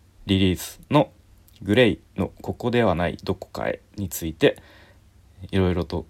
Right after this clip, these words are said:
この当時の思い出話とかも含めて語ってみました。はい。ということで、今日も最後までお聞きいただき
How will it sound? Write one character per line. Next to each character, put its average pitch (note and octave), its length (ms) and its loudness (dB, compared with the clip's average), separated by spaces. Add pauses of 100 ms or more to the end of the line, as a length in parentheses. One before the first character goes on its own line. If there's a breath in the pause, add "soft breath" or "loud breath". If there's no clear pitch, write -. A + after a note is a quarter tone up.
(120)
こ D#2+ 140 -10
の - 160 -10
当 A2+ 160 2
時 E2+ 140 -2
の C#2+ 140 -8
思 F#2+ 240 2
い F#2+ 40 2
出 F#2 100 2
話 E2+ 360 -2
と - 100 -10
か D2+ 120 -10
も - 120 -8
含 - 260 -10
め - 80 -12
て - 240 2 (840 soft breath)
語 - 220 -6
っ D#2 60 -6
て - 380 -10
み E2+ 100 -6
ま F#2 140 0
し - 100 -4
た。 - 140 -8 (160)
は - 120 -16
い。 - 80 -12 (140)
と - 160 -4 (120)
い G2+ 100 0
う G2+ 160 0
こ - 160 -10
と - 140 -10
で、 - 220 4 (720 soft breath)
今 B2 100 4
日 - 80 -2
も - 60 -12
最 G#2+ 180 0
後 F#2 60 0
ま F2 120 2
で E2 80 -2
お E2 60 -6
聞 - 160 -16
き F2+ 300 -6
い G2 40 -4
た F#2+ 140 -2
だ F#2 140 -2
き A2 220 -2